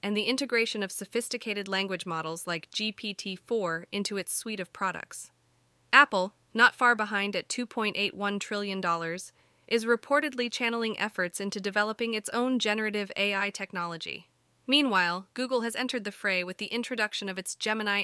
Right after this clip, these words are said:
A I series. Amazon has seamlessly woven generative A I into its vast array of services,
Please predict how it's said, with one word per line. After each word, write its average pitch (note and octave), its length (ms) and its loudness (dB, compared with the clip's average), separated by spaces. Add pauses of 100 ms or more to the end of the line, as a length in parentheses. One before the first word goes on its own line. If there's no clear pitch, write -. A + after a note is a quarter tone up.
A G3 200 2
I G3 200 2
series. - 640 -10 (500)
Amazon B3 440 6
has A3+ 160 -4
seamlessly C4 500 -2
woven G#3+ 420 0
generative G#3 540 -2
A G3+ 180 0
I G3+ 240 4
into F#3 300 -4
its F#3 140 -8
vast G#3 400 2
array G3 200 0
of F#3 120 -6
services, G3 680 -6